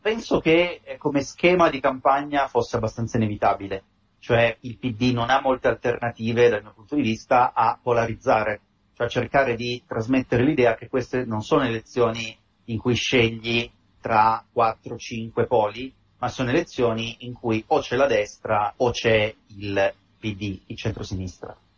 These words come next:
Questo credo sia il ragionamento proprio tattico di base che il, il P D ha, ha, ha, ha avuto, ed è un ragionamento che ha un senso, cioè se faccio proprio una valutazione tecnica.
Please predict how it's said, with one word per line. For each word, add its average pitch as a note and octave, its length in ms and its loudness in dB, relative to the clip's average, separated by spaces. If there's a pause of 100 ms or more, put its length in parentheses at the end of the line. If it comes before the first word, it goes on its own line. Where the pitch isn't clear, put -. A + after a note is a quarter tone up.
Questo D3+ 280 2
credo C3+ 200 0
sia A#2+ 360 2
il A#2+ 80 -6
ragionamento A#2+ 600 -2
proprio A#2 300 -2
tattico A#2+ 480 -2
di A2 80 -2
base A2+ 580 0
che A2 260 4
il, G#2 440 0
il A2+ 120 -20
P G#2+ 140 -6
D A2+ 160 0
ha, G2 400 2
ha, G2+ 340 -2
ha, - 300 -6 (160)
ha A2 80 -8
avuto, D3 580 2
ed B2 140 -4
è - 20 -2
un B2+ 100 -2
ragionamento B2 500 -2
che A#2 100 0
ha G#2+ 60 0
un G#2 40 -8
senso, - 680 -4
cioè G#2+ 100 -8
se - 80 -6
faccio A2+ 300 -2
proprio A2+ 280 -2
una G#2+ 280 2
valutazione A2 840 -2
tecnica. G#2+ 640 -2